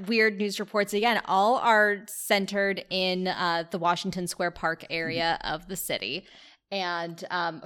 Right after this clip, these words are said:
first, there is a hysterical nine one one call of someone reporting,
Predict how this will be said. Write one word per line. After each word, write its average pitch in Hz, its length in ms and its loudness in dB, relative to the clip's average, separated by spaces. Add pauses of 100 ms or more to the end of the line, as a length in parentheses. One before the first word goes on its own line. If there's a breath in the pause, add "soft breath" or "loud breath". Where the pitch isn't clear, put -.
first, 202 360 0
there 180 220 6
is 175 440 0
a 170 320 0
hysterical 175 760 -2
nine 170 240 -2
one 160 220 -4
one 185 240 2
call 226 440 2
of 165 140 -8
someone 165 340 -4
reporting, 165 600 -6